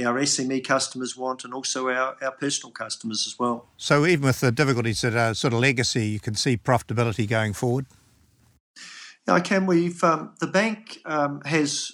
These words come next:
Speaker 1: made for the last, I think it's about ten or twelve quarters, about a billion pounds pre-tax,
Speaker 2: Great.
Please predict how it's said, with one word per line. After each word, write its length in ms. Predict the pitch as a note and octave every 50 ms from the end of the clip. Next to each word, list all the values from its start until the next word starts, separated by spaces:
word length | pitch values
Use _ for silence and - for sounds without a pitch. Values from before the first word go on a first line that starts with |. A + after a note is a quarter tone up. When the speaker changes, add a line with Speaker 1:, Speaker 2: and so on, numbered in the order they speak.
| - _
Speaker 1:
made 540 | C#3+ C#3+ D3 C#3+ C#3+ D3 D3 C#3+ C3+ C3 -
for 140 | - - C3
the 80 | C3
last, 420 | C3 C#3 C#3+ C#3+ C#3+ C3+ - - -
I 40 | C3
think 240 | - - E3+ E3+ C#3+
it's 120 | - -
about 280 | B2+ C3+ C3+ C3+ - -
ten 180 | - D3+ D3+
or 100 | C#3+ C3+
twelve 440 | A#2+ - - C#3 C3+ C3+ C3 - -
quarters, 600 | - C#3+ C#3 C3+ C3+ B2 C3 A#2+ A#2+ - - - - - _ _ -
about 380 | C#3 B2+ - D3 D3+ D#3 D3+
a 60 | C#3 B2
billion 460 | A#2 A2 D3+ D3 C#3 C#3 B2+ B2 A#2
pounds 500 | A#2 - C#3+ C3+ C3+ B2+ B2+ B2 A#2 -
pre-tax, 920 | - - - D3 C3 A#2+ - - C3 A#2+ G2 - - - - - - - -
Speaker 2:
Great. 300 | _ - - F#2 F#2 F#2+